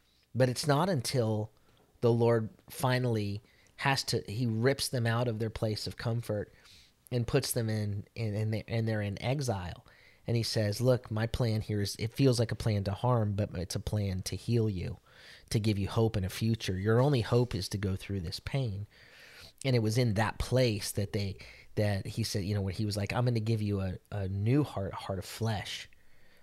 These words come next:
uh, is what he tells Ezekiel. So it was in the place of exile, in the place of pain, that was the unexpected place. They didn't encounter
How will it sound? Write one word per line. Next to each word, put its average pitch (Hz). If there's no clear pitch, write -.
uh, 92
is 107
what 95
he 95
tells 98
Ezekiel. 92
So 110
it -
was 107
in 160
the 139
place 104
of 92
exile, 104
in 123
the 127
place 104
of 98
pain, 127
that 117
was 117
the 117
unexpected 143
place. 104
They 131
didn't 165
encounter 135